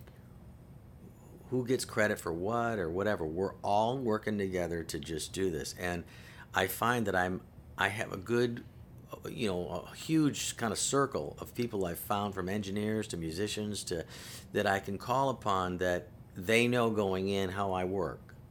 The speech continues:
And it's really wonderful 'cause they get excited about it. And I'll say, "You haven't even met this guy yet, this artist, but I'm telling you, I've been working on the songs and we are gonna make history. We are gonna make this thing,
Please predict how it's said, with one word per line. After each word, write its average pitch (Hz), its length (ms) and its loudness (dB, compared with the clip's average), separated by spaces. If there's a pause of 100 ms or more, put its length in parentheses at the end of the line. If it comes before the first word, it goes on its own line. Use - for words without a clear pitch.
(480)
And 90 440 0 (1300)
it's 110 260 0
really 175 320 6
wonderful 165 380 2
'cause 117 160 -2
they 123 100 6
get 110 160 4
excited 107 400 4
about 71 280 -4
it. - 100 -10 (680)
And 95 140 -2
I'll 92 140 4
say, - 160 4
"You 107 160 6
haven't 131 160 6
even 104 260 2
met 110 240 2
this 87 160 0
guy 71 240 -4
yet, 76 380 -4
this 87 180 0
artist, 78 440 0
but 76 200 -4 (480)
I'm 92 180 2
telling 85 360 2
you, 71 120 -6 (240)
I've 87 100 0
been 82 140 -4
working 98 260 0
on 92 120 0
the 85 40 -2
songs 101 560 -2
and 90 220 -2
we 101 180 0
are 90 120 2
gonna 85 180 -2
make 82 220 -4
history. - 460 -6 (240)
We 90 140 0
are 92 100 0
gonna 87 240 -2
make 82 380 -2
this 78 220 -4
thing, 76 440 -6